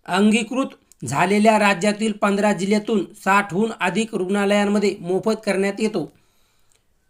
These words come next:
आरबीएसके कार्यक्रम सामान्यासाठी जनजीवन ठरू पाहत आहे.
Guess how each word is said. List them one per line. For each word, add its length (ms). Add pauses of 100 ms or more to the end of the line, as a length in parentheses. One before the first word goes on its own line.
(480)
आरबीएसके 800
कार्यक्रम 640 (220)
सामान्यासाठी 1120
जनजीवन 600
ठरू 320
पाहत 380
आहे. 280